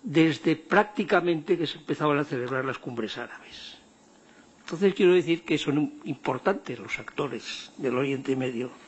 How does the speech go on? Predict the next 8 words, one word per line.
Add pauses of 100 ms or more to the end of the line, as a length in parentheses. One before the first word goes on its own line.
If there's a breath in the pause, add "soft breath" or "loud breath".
(100)
son
importantes. (420)
Supone
una
diferencia
ideológica,
etcétera,
etcétera.